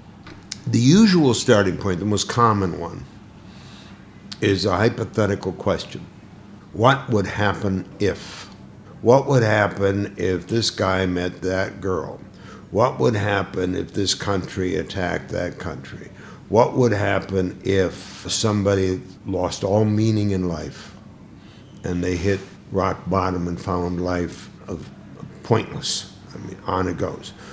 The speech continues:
You ask those hypothetical questions. What would happen if? Um, that's one way.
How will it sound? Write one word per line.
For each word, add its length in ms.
You 120
ask 240
those 180
hypothetical 800
questions. 600
What 340
would 160
happen 520
if? 440
Um, 480
that's 320
one 360
way. 280